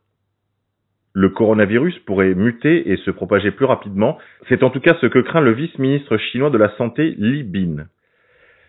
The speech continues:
La menace de pandémie est lourdement accentuée par les mouvements très importants de population consécutifs aux festivités familiales autour de la célébration du Nouvel An chinois. Les festivités pour le Nouvel An lunaire devraient commencer demain vendredi. L'O M S s'interroge sur l'opportunité de déclencher une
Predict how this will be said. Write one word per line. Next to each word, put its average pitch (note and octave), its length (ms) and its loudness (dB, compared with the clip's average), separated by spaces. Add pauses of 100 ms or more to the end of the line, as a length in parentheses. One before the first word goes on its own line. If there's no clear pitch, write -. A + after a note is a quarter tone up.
(140)
La G2 140 6
menace A#2+ 280 4
de G#2+ 80 2
pandémie A#2+ 520 0
est G#2 80 4
lourdement A#2 400 2
accentuée - 480 -4
par A2 180 2
les F#2+ 140 2
mouvements C3+ 400 0
très A#2+ 220 0
importants C3 320 -2
de A2 80 2
population A#2 580 -2
consécutifs - 680 -10
aux G2 40 -6
festivités G#2 500 -8
familiales A#2+ 640 0 (460)
autour A#2+ 280 2
de C3 80 4
la A2 160 6
célébration C3+ 480 -2
du A2+ 100 -6
Nouvel A2+ 220 2
An C3+ 80 -2
chinois. F2+ 540 -6 (340)
Les F#2+ 120 0
festivités A2+ 540 0
pour G#2+ 140 2
le G2+ 60 0
Nouvel G2 220 4
An F#2 100 2
lunaire B2 320 0
devraient G#2 200 0
commencer G#2+ 540 -4
demain C3+ 360 4
vendredi. G#2+ 400 -2 (1120)
L'O A2+ 180 8
M C3+ 160 6
S F3 160 4
s'interroge C#3+ 440 2
sur G#2 120 0
l'opportunité A#2+ 560 0
de F#2+ 140 -2
déclencher B2+ 640 0
une F#2+ 280 0